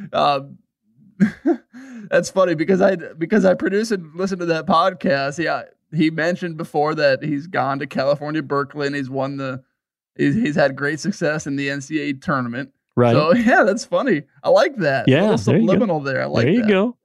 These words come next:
Speaker 2: Then, uh, the next year, Bryson DeChambeau won. You know, he has kinda, he's changed, changed the game and his technique and his clubs and all that stuff.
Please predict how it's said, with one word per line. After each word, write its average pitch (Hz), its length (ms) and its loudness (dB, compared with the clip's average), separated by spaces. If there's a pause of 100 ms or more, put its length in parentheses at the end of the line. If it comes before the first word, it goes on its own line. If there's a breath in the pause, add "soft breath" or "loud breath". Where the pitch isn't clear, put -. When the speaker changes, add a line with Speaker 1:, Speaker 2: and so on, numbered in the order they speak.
(440 soft breath)
Speaker 2:
Then, 156 240 6
uh, 139 140 2
the 135 80 2
next 151 300 2
year, 143 120 4
Bryson 135 440 2
DeChambeau 117 640 4
won. 104 320 2
You 127 100 2
know, 113 140 2
he 123 220 4
has 110 460 0 (300)
kinda, 120 260 2
he's 127 240 0
changed, 123 420 0 (100)
changed 127 320 0
the 123 80 2
game 120 320 4
and 117 80 4
his 113 140 2
technique 120 600 0
and 117 80 2
his 113 120 0
clubs 117 420 0
and 113 100 2
all 107 160 2
that 104 180 0
stuff. 117 280 -2